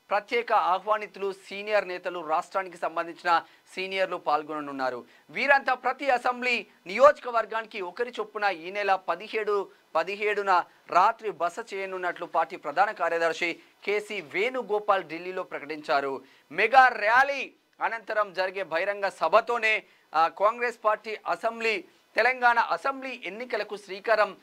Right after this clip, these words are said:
చుట్టనున్నది. సిడబ్ల్యూసీ విస్తృత స్థాయి సమావేశం ఈ నెల పదిహేడున జరగనున్నందున రాష్ట్రానికి చెందిన నేతలంతా పాల్గొంటారు. తెలంగాణ విమోచన దినోత్సవం కూడా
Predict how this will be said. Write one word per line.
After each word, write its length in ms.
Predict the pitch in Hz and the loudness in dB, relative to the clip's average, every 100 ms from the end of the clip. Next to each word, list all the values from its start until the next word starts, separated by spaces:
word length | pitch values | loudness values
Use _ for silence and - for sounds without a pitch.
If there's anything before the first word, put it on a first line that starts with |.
| _ - 214 | _ -14 -14
చుట్టనున్నది. 760 | - 220 196 185 170 165 - _ - | -2 -2 0 -2 0 -4 -6 _ -8
సిడబ్ల్యూసీ 640 | 254 269 262 254 240 254 | 2 4 4 -2 -8 -10
విస్తృత 420 | 185 220 - - 453 | -8 -10 -8 -8 -6
స్థాయి 360 | 440 - 226 220 | -6 2 4 4
సమావేశం 800 | - 190 226 254 240 - 220 - _ _ | -2 0 4 4 4 0 -4 -6 _ _
ఈ 140 | 180 214 | -8 -2
నెల 200 | 226 202 | 2 4
పదిహేడున 640 | 190 185 208 214 202 196 | 2 -4 -4 -8 -2 -2
జరగనున్నందున 960 | 165 165 185 208 190 190 180 185 196 202 - _ _ - | -2 -4 -4 -6 -4 -4 -2 4 6 4 -2 _ _ -6
రాష్ట్రానికి 680 | 156 214 262 269 262 247 - | 2 4 4 4 2 0 -6
చెందిన 240 | 233 233 220 | -4 -2 0
నేతలంతా 580 | 196 233 240 220 214 | 0 0 0 -2 -2
పాల్గొంటారు. 760 | 214 185 185 190 185 180 165 139 _ - | 2 2 2 -2 4 4 4 -6 _ -4
తెలంగాణ 480 | 196 233 220 214 208 | -2 0 2 4 2
విమోచన 640 | 165 185 247 254 247 233 | 0 0 0 0 0 0
దినోత్సవం 640 | 185 185 233 247 202 220 208 | 0 -4 -6 -6 -6 -6 -4
కూడా 380 | 202 196 190 | 2 6 4